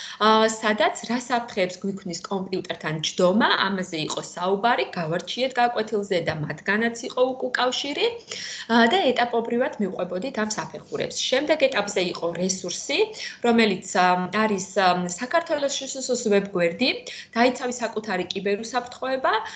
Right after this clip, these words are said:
რომლებიც მას, ა, მოს-, გაკვეთილზევე გავხსენით, დიდ ეკრანზე და, ა, გავარჩიეთ უპასუხეთ კითხვებს, რა უნდა ვიცოდეთ უსაფრთხო ინტერნეტზე და ამის კითხვები მოვიძიეთ ამ ვებგვერდზე,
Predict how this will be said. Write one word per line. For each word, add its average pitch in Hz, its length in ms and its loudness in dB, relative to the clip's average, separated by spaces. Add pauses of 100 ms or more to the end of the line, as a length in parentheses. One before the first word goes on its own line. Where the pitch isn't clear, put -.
(120)
რომლებიც 233 580 2
მას, 185 320 -2
ა, 185 160 0
მოს-, 190 380 -2
გაკვეთილზევე 214 720 0
გავხსენით, 190 760 -2 (260)
დიდ 214 220 2
ეკრანზე 180 560 2
და, 160 160 0 (360)
ა, 180 140 -2 (240)
გავარჩიეთ 220 760 0
უპასუხეთ 247 540 -4
კითხვებს, 214 420 -4
რა 170 120 -4
უნდა 208 200 2
ვიცოდეთ 220 460 -2
უსაფრთხო 214 500 -2 (140)
ინტერნეტზე 202 640 0
და 196 180 2
ამის 180 280 0
კითხვები 208 440 -4
მოვიძიეთ 220 560 2
ამ 202 160 0
ვებგვერდზე, 214 540 2